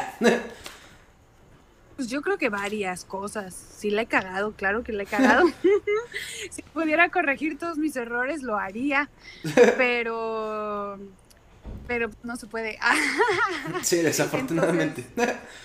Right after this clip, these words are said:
Speaker 2: sí, sí, estoy igual tranquila porque, porque sigo haciendo lo que me gusta,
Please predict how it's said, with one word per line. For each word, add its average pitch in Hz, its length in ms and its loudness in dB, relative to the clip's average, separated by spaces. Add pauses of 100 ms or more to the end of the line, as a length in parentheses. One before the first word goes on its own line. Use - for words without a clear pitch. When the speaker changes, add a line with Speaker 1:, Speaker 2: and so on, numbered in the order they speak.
(500)
Speaker 2:
sí, 381 200 -12 (500)
sí, 415 320 -4
estoy 330 360 -2
igual 381 240 -2
tranquila 302 580 -4
porque, 208 680 -8 (340)
porque 226 260 -2
sigo 262 240 -2
haciendo 247 300 -2
lo 226 100 -4
que 202 100 -8
me 202 120 -6
gusta, 359 480 4